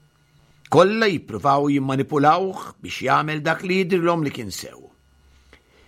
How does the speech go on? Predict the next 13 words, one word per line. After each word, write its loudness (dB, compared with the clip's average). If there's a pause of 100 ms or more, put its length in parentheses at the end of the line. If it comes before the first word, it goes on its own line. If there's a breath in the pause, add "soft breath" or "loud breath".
(380 soft breath)
Kien 0
isib -4
xi 4
membri 0
tagħhom 0
quddiem 0
wiċċu -2
kważi -4
kuljum. 0 (640)
Kollha 2
jridu -4
xi -4
ħaġa -2